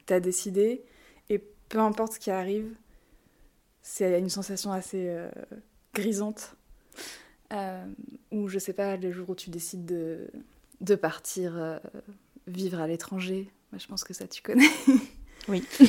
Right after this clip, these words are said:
Speaker 1: Voilà, mais le jour où, où, où, tu vois, avec, euh, mon copain, on, on se dit, bah oui, en fait, on va
Speaker 2: Mhm.
Speaker 1: partir, euh, vivre, euh, là pendant un an. Tu vois, ce genre de moment, je trouve que c'est des,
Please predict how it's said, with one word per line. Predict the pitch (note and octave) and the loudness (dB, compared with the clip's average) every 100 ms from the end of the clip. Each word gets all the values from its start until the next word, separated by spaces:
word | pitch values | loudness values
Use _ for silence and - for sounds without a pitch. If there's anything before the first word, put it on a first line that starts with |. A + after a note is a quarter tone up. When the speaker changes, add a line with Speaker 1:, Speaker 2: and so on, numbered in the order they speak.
| C#4+ C#4 | 12 12
Speaker 1:
Voilà, | A3+ A3 A3 | 10 6 6
mais | A3 | 6
le | G#3+ | 6
jour | A3 A#3+ | 6 6
où, | A#3 A3+ A3 G#3+ G#3 G#3+ | 6 6 4 4 0 0
où, | G#3+ G#3 | 2 2
où, | G#3+ G3+ G3 F#3+ F#3+ F#3+ | 0 -2 -2 -4 -6 -8
tu | G3 | -2
vois, | G3+ G3 | 0 2
avec, | F#3 F3+ | -2 -4
euh, | F3 F3 | -4 -2
mon | F3+ | -4
copain, | F3 F3+ G3+ | -6 -4 -2
on, | G3+ F#3+ | -2 -2
on | E3+ F3+ | -4 -8
se | |
dit, | F3 | -6
bah | F#3+ F3 | -2 0
oui, | F3+ A3 | 2 2
en | F#3+ | 0
fait, | F#3+ F3+ | -4 -6
on | |
va | F3+ | -4
Speaker 2:
Mhm. | G3 | -2
Speaker 1:
partir, | F#3 F#3+ G3 | -2 -2 -4
euh, | F#3 F3 | -4 -4
vivre, | F3 F3+ F3 | -4 -6 -4
euh, | F3 F3 | -4 -2
là | F3+ F#3+ | 0 -2
pendant | F#3+ F3+ F3 | -4 -4 -2
un | F3 F#3 | -2 -2
an. | F#3 G3 G3 | -2 -4 -6
Tu | G3 | -6
vois, | G3+ | -4
ce | G#3+ G#3 | -2 0
genre | G3+ G3 | 0 2
de | G#3 | 4
moment, | G#3+ A3 A3+ C#4 - | 6 6 4 2 -2
je | - | -12
trouve | - G#3+ | -10 -8
que | G#3+ | -6
c'est | G#3 | -6
des, | F#3 F3+ E3+ | -2 -2 -2